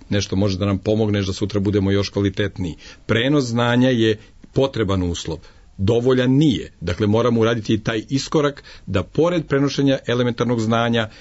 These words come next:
ljudima pokažemo i kako se stvara, kako se ide korak po korak i kako se gradi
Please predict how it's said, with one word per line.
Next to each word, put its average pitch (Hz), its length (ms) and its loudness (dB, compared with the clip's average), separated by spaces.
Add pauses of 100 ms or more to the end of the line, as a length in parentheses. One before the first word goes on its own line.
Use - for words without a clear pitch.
(140)
ljudima 110 280 4
pokažemo 104 540 0
i 98 40 -2
kako 98 240 -6
se 92 140 -4
stvara, 87 460 -6 (240)
kako - 260 -4
se 113 220 0 (320)
ide 135 360 0
korak 123 400 -2
po 107 120 -4
korak 120 320 -2
i 101 60 -2
kako - 220 -6
se 110 160 -2
gradi 110 540 -2